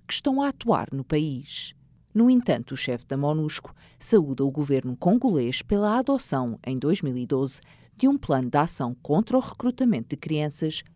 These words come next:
para lutar nos conflitos armados. O comunicado de Kobler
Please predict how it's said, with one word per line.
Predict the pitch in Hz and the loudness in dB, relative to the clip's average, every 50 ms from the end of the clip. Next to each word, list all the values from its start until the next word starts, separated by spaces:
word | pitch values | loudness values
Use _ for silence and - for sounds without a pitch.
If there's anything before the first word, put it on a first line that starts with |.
| _ _ - | _ _ 0
para | - 269 285 | 2 2 2
lutar | 269 247 285 - - - 127 117 - 151 | 2 0 -2 -4 -2 0 -2 0 -2 -2
nos | 143 151 - - | -4 -4 -4 0
conflitos | - 190 180 - - - - - - - | 0 0 0 0 -4 -12 -12 -10 -8 -6
armados. | 147 131 143 147 143 139 - - 117 107 - - - - - - _ _ _ _ _ _ _ _ _ _ _ - | -4 -2 0 0 0 -2 -2 -6 -10 -14 -14 -16 -16 -16 -18 -18 _ _ _ _ _ _ _ _ _ _ _ -4
O | 226 | -4
comunicado | - - 285 277 285 285 277 - - 135 117 110 - | 0 2 2 2 2 2 0 0 0 -2 -2 -2 -4
de | 131 | -6
Kobler | - - 135 143 139 151 143 139 139 | -2 0 0 0 0 0 0 0 -2